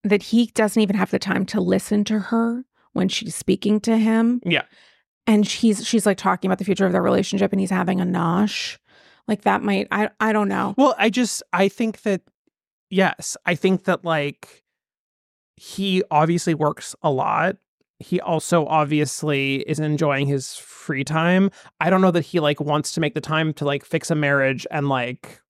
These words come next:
Speaker 2: film a T V show.
Speaker 1: Well,
Speaker 2: Uh,
Speaker 1: the
Speaker 2: that's not his T V show.
Speaker 1: Sure. And also, so it's like he's disconnected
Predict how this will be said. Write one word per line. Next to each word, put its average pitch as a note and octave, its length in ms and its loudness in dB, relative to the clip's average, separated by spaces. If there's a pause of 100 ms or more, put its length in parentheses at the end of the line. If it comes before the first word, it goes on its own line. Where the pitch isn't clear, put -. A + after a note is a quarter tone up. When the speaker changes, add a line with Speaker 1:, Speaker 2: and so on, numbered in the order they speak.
(120)
Speaker 2:
film E3 200 -2
a D#3 40 -4
T F3 120 -2
V A3 80 2
show. - 160 -6 (200)
Speaker 1:
Well, A3 180 6
Speaker 2:
Uh, - 20 8
Speaker 1:
the G#3 100 2
Speaker 2:
that's - 160 2
not F3 140 2
his D#3 240 -2
T - 100 -10
V - 140 -14
show. - 340 -12
Speaker 1:
Sure. - 500 2
And G#3 140 2
also, F#3 720 -2 (140)
so A3+ 220 2
it's A3 180 0
like G3+ 160 0
he's A#3+ 260 0
disconnected G3 840 -2